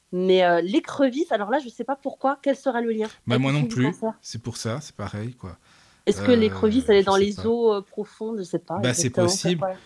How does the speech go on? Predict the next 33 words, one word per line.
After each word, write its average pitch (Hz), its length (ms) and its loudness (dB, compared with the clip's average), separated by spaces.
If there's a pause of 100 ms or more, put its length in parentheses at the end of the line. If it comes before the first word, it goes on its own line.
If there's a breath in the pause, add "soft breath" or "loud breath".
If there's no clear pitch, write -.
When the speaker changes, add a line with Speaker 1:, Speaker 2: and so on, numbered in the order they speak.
(140 loud breath)
Speaker 2:
J'avais 120 280 -2
lu 117 80 -2
Speaker 1:
Et - 20 -4
Speaker 2:
ça 135 200 2
Speaker 1:
ouais. 202 80 4
Speaker 2:
dans 113 120 4 (100)
un 107 80 -2
livre 110 160 -4
de 110 80 -4
Alan 104 200 -2
Kardec 113 500 -4
qui 92 100 -16
parlait 95 240 -6
de 87 80 -8
l'astrologie 98 680 -6
aussi, 113 440 -6
euh, 98 100 -6
entre 95 260 -10
autres, 123 260 -6
hein. 92 100 -6
C'était 87 280 -10
vraiment 90 340 -8
un, 78 240 -12
très, 98 220 -12
très - 180 -12
rapide, 107 400 -4
Speaker 1:
C'est 220 80 6
Speaker 2:
mais 214 60 4
il 220 40 2
Speaker 1:
vrai ? 262 180 4
Speaker 2:
avait 330 100 -2
dit 101 160 -8
ça. 101 220 -6